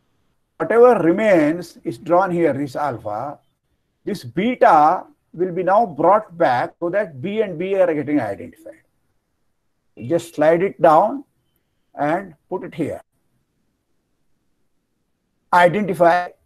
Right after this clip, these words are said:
the edges B and B. The new sequence will be what? Now you just read, read from wherever you like. Okay. So it starts B, and then C is the new edge,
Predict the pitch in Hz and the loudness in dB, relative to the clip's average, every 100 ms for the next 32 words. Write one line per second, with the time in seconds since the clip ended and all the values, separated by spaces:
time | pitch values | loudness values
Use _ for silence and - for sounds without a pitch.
0 | _ 156 139 147 135 117 113 131 113 - | _ -4 -2 -2 -2 -4 -4 -8 -8 -12
1 | - - _ _ _ _ _ _ _ _ | -20 -20 _ _ _ _ _ _ _ _
2 | _ _ _ 147 143 233 262 - 226 220 | _ _ _ -6 0 2 2 2 -2 0
3 | 214 170 170 156 143 143 175 175 185 175 | 0 0 0 2 2 2 0 -4 -8 -6
4 | 185 185 147 196 190 151 147 151 175 165 | -6 -6 -6 -4 -4 -6 -10 -6 -6 -4
5 | - 135 131 139 139 160 135 123 104 - | -4 -4 0 2 4 4 2 -2 -10 -10
6 | 165 - _ _ _ _ - 123 208 165 | -12 -12 _ _ _ _ -18 -2 4 4
7 | - - _ _ _ - 185 180 185 190 | 2 -10 _ _ _ 0 0 2 4 4
8 | 160 127 120 143 180 147 139 208 240 _ | 2 -4 -2 2 4 6 4 2 -4 _
9 | _ _ _ _ _ 151 147 180 175 - | _ _ _ _ _ -8 4 4 4 -2
10 | 208 202 190 170 165 160 175 175 147 131 | 0 0 0 0 -2 0 2 2 2 0
11 | 165 - | -4 -10